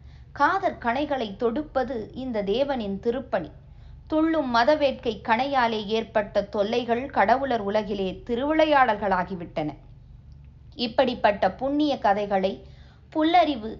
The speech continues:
என்று கண்டு ஒதுக்கி தள்ளிவிட்டு அந்த நாடுகளெல்லாம் உலக அரங்கிலே உயரிடம் பெற்று திகழ்கின்றன. கடவுள் கொள்கையிலே தெளிவும் அறிவும் துலங்குகின்றன. மார்க்கத்துறை மக்களிடை வளரும் மாசுகளை துடைத்து மாண்புகளை வளர்க்கும் கருவியாக்கப்பட்டு விட்டது.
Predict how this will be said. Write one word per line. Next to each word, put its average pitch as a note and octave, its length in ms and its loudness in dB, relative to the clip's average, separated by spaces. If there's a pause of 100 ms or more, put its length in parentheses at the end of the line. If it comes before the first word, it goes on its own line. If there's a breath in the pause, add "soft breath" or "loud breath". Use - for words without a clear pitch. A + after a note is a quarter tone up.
என்று A3 380 -4
கண்டு A3+ 480 -2
ஒதுக்கி C#4+ 420 -2
தள்ளிவிட்டு G3+ 760 -4 (340 loud breath)
அந்த A3 400 0
நாடுகளெல்லாம் B3+ 920 2
உலக B3+ 320 2
அரங்கிலே A#3+ 680 0
உயரிடம் C4 680 -2
பெற்று A3+ 360 -6
திகழ்கின்றன. G3+ 640 -2 (500 soft breath)
கடவுள் A3+ 500 2
கொள்கையிலே G#3 640 -2
தெளிவும் G3 560 -4
அறிவும் G#3+ 540 -2
துலங்குகின்றன. G#3+ 760 -2 (500 loud breath)
மார்க்கத்துறை B3+ 760 2
மக்களிடை A3+ 640 0
வளரும் G#3 560 4
மாசுகளை A3+ 640 2
துடைத்து A3+ 500 -4
மாண்புகளை A3 680 0
வளர்க்கும் G#3+ 600 0
கருவியாக்கப்பட்டு A#3 1040 2
விட்டது. F#3 480 -6